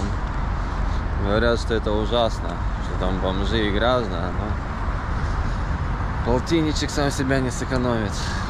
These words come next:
поэтому иду на остановку. Иду вдоль дороги, оказалось вообще не просто попасть на эту остановку. Здесь вообще не предусмотрена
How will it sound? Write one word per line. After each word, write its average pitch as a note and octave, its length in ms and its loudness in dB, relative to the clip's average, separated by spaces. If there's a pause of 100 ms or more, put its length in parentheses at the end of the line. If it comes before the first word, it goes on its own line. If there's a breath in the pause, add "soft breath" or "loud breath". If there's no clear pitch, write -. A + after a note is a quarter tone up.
(140)
поэтому G2 580 0
иду G2 160 0
на G2+ 140 2
остановку. G2 440 0 (2750)
Иду D#3 140 6
вдоль C3+ 280 6
дороги, C#3+ 460 4
оказалось A#2 560 4
вообще A#2+ 300 2
не C3 100 4
просто A#2+ 400 4
попасть A2+ 420 4
на A#2 120 2
эту A2+ 260 4
остановку. C3+ 840 2 (760)
Здесь A2+ 280 4
вообще B2 300 4
не C#3 100 4
предусмотрена A2+ 1300 2